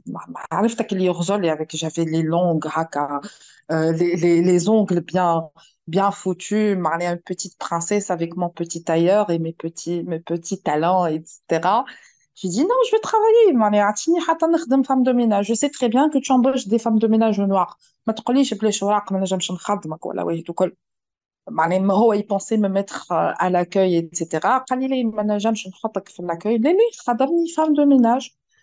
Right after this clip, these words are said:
Et donc, j'ai fait la femme de ménage. Il a accepté de le faire. Euh, je faisais le ménage, euh,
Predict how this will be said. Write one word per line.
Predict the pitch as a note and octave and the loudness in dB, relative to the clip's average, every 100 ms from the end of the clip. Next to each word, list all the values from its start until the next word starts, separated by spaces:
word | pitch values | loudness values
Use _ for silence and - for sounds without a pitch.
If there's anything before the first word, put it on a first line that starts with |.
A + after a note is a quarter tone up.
| _ _ _ _ _ - | _ _ _ _ _ -6
Et | G3+ | 0
donc, | B3+ | 0
j'ai | B3+ A#3+ | 2 0
fait | F4 | 2
la | D#4 | 2
femme | - G#3+ | 2 0
de | F#3 | 0
ménage. | E3+ D#3 B3 - _ _ _ _ _ _ _ _ | -2 -6 -8 -10 _ _ _ _ _ _ _ _
Il | G3 | 0
a | F3 | 0
accepté | - E3 - F3 - E3 | 0 -4 -6 -6 -4 -4
de | E3 | -4
le | |
faire. | D#3+ - G3 C#4 - _ _ | -4 -2 -2 -2 -6 _ _
Euh, | D#3+ D#3 D3+ D#3 D#3+ D#3 - - | -2 0 0 -2 -2 -4 -8 -8
je | E3 D#3+ | -10 -10
faisais | - - E3+ E3+ | -14 -8 -2 0
le | E3+ E3 E3 | 0 0 -2
ménage, | D#3+ D#3+ E3 D#3+ D#3 - | -2 -2 0 -2 -6 -6
euh, | C#3+ D3 | -4 -2